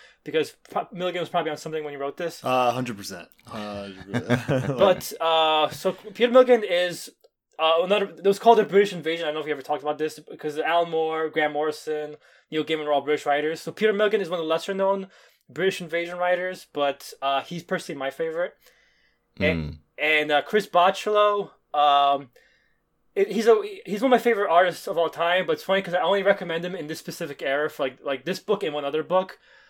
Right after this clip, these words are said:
Speaker 1: Uh, Malcolm, the, the host of our, uh, the owner of our network, actually ca-, called Chris Bachalo one of the worst artists he ever read. And,
Speaker 3: <laughs>
Speaker 1: and it's hard to disagree with him. It's hard to disagree with him because, um,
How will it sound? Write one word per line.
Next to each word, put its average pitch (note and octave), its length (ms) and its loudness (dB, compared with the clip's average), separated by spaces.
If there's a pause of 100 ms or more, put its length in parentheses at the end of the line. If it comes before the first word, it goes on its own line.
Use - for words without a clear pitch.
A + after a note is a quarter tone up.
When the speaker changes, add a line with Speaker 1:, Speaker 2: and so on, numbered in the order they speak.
(380)
Speaker 1:
Uh, C#3+ 220 2 (180)
Malcolm, G3+ 400 2
the, G3+ 200 0
the D#3+ 80 -2
host F#3 340 0
of D#3 80 -4
our, D#3 180 0 (140)
uh, - 20 -8
the D3+ 360 0
owner E3+ 400 2
of C#3+ 260 -2
our C#3+ 220 0
network, C#3 500 -2
actually D3 360 -2
ca-, - 240 -12
called D#3 300 -4
Chris - 160 -14
Bachalo D3 360 0
one C#3+ 60 -8
of C#3+ 40 -12
the C#3 60 -10
worst C#3 180 -10
artists C#3+ 340 -4
he D3+ 120 -6
ever C3+ 120 -8
read. C#3+ 280 -2 (600)
And, D#3+ 200 2 (220)
Speaker 3:
<laughs> - 260 -6
Speaker 1:
and A#3 120 10
it's G#3 120 -2
hard B3+ 140 12
to C4 60 2
disagree C4 240 4
with C#4 120 6
him. D4+ 160 6 (600)
It's G#3+ 120 2
hard C4+ 140 10
to C#4+ 40 -2
disagree B3+ 240 4
with B3+ 80 4
him C4+ 80 4
because, G#3 720 4 (120)
um, D#3+ 560 2